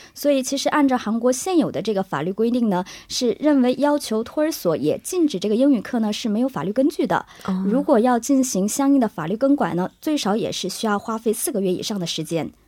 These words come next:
Speaker 2: 对，但我觉得这个规定出来之后，
Speaker 1: 嗯。
Speaker 2: 家长们应该要反对吧？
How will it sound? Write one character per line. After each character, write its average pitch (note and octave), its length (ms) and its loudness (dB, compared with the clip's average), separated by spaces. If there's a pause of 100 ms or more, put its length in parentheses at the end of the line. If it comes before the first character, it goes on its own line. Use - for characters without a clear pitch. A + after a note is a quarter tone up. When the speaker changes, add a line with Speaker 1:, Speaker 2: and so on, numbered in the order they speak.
Speaker 2:
对， F3 120 -4 (800)
但 F4 160 0
我 D3 180 4
觉 C#3 240 -2
得 A#3+ 140 2
这 D#4+ 100 2
个 C4 80 8
规 D4 200 6
定 C#4 180 6
出 - 200 -2
来 C4+ 140 4
之 D4 160 0
后， D#4+ 180 4
Speaker 1:
嗯。 - 40 4
Speaker 2:
家 D4 240 0
长 F#3 180 2
们 C#3+ 160 2
应 B3+ 100 0
该 D#4+ 120 2
要 D#4+ 160 6
反 A#2 240 2
对 G3+ 160 6
吧？ G2+ 260 0